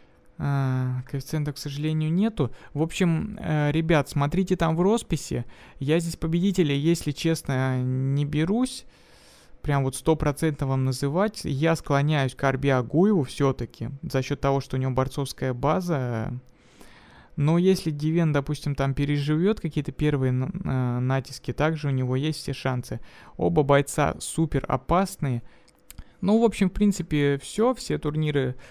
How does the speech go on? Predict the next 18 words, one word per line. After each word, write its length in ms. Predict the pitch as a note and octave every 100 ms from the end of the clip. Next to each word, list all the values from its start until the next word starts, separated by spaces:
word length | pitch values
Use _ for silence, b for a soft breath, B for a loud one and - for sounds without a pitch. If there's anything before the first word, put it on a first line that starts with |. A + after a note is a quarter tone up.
| B B B
которые 320 | - D3 D3+
будут, 320 | D3+ D#3+ C#3+ -
я 160 | D3
разобрал. 640 | D3 C#3+ D3 D#3 G3+ A3 B B B -
А, 340 | C#3 C3+ C3
следите 640 | - D3 E3+ E3+ G3 D#3 C#3
за 300 | C3+ D3 C#3
моими 460 | C3+ C3+ C3+ B2+
ставками. 1120 | - - E3 G#3+ - A3 G3 F#3 D#3 C#3 C3+ - - _ - - -
А, 320 | C3 B2+ B2
ближе 420 | D3 E3+ C#3+ C3
к 140 | -
турнирам 520 | - D3 D#3 E3 C#3+ C3+
я 240 | C#3 C3+
все 500 | - - C3+ C3 B2
выложу 420 | B2+ D#3+ F#3+ F#3
подробно. 680 | F#3 E3+ E3 E3+ D#3 C#3+ C3 B B B B B B - -
Ам, 800 | E3 C3+ B2+ A#2 A2+ G#2+ A#2